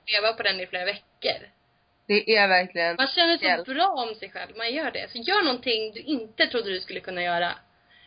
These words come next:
Speaker 1: Eller vågar göra. Bara kör.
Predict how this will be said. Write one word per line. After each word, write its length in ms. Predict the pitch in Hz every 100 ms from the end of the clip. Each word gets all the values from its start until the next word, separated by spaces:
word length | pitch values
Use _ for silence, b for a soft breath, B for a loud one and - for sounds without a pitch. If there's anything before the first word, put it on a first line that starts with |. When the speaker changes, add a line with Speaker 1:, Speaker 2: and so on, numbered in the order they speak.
| b
Speaker 1:
Eller 260 | 233 240 -
vågar 520 | 202 254 233 196 247
göra. 380 | 226 185 170 170 - _ _ _
Bara 140 | 220 214
kör. 500 | - 247 196 196